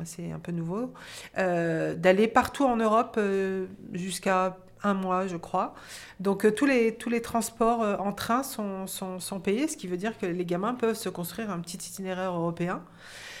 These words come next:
Euh, et on leur demande pas grand-chose en, en retour, et c'est pour moi une, une vraie réussite, parce que justement,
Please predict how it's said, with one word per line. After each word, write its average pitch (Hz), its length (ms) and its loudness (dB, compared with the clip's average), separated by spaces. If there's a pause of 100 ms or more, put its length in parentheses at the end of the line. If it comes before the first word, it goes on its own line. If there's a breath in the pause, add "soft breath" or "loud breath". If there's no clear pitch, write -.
(260 loud breath)
Euh, 160 600 0 (100)
et 175 300 6
on 180 120 2
leur 185 200 6
demande 202 320 2
pas 269 120 8
grand-chose 214 640 0
en, 170 460 -4 (500)
en 190 160 2
retour, 240 420 4
et 190 120 2
c'est 180 400 0 (160)
pour 190 140 -4
moi 233 340 6
une, 180 240 -2
une 175 360 -2
vraie 180 400 4
réussite, 208 480 2
parce 175 200 -4
que 190 100 -4
justement, 208 540 -2